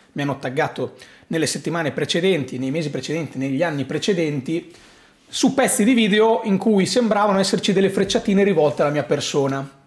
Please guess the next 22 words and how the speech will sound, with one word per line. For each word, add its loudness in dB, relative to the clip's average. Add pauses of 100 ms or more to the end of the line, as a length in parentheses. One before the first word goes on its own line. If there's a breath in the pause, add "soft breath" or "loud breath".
Allora 2
io 4
volevo 2
chiarire 0
questa -2
cosa, -4
Simone -6
poi -2
mi -4
ha -4
assicurato -8
che -4 (680 loud breath)
non -2
c'era 0
niente -2
di -2
rivolto 2
a 2
me. -2 (1200 soft breath)
Negli 2
ultimi 4
mesi 2